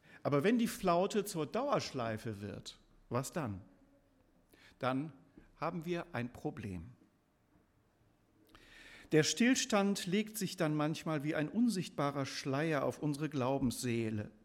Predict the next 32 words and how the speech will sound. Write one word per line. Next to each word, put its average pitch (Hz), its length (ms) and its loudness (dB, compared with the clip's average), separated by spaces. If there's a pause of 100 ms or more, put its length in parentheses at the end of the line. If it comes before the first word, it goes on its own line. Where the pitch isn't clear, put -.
(240)
Wir 131 300 2 (360)
kündigen 220 460 2
Gott 170 220 0
zwar 156 220 -2
nicht 156 200 -4
das 139 200 -2
Grundvertrauen 131 840 0
auf, 139 560 -4 (560)
aber 175 240 6
im 160 180 0
Alltag 185 640 4
fehlt 185 340 -2
dann 156 200 -4
doch 143 320 -6 (600)
die 170 120 -6
Dynamik 117 580 -4 (300)
oder 135 200 2
der 147 140 2
Mut, 180 460 4 (320)
sich - 180 -4
ganz 143 300 2
auf 120 280 2
Gottes - 380 -6
Aussagen 113 540 -2
zu 156 140 -8
verlassen. 143 600 -4 (540)
Auf - 180 2
einmal 196 300 6
ist - 260 2
mehr 185 220 4
Zurückhaltung 131 840 4
da 98 300 -8